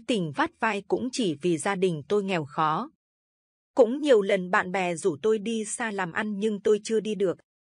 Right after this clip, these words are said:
bởi tôi còn mẹ già đang nhiều bệnh tật.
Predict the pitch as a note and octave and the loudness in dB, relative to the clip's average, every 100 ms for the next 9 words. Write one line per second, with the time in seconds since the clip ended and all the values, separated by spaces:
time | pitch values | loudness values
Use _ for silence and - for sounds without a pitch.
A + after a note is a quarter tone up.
0 | _ A3+ A3+ F#3+ C#4 C#4 - G#3 G3 G3+ | _ 4 4 6 2 0 0 -2 0 -2
1 | E3 - G3 F3+ G3 A#3 G#3 G3+ E3+ F3 | -2 -4 -2 -2 -4 -4 0 0 2 -2
2 | F3 - | -6 -4